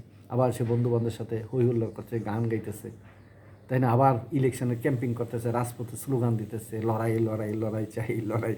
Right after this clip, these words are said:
করে বাঁচতে চাই, অ্যাকশন, অ্যাকশন, ডাইরেকশন", এগুলি বলতেছে। তো যাই হোক, এই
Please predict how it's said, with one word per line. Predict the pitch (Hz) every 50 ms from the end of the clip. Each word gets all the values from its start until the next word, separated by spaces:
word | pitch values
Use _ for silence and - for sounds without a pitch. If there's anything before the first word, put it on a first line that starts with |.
| - -
করে | - - 110 107
বাঁচতে | 104 107 110 110 - - - 104 -
চাই, | - 107 113 - - - - - - - -
অ্যাকশন, | 165 165 165 - - - 139 131 123 127
অ্যাকশন, | 127 123 - - 127 117 113 113
ডাইরেকশন", | 113 117 113 117 113 - - - - - - - - - - - - - - - - - -
এগুলি | 135 156 165 135 - 131 113 113
বলতেছে। | 110 104 - 117 113 - - - - - - - - - - - - - -
তো | 196
যাই | 214 226 254 262 233
হোক, | 190 190 - - - - - - - - - - _ - - - -
এই | 175 180 247 277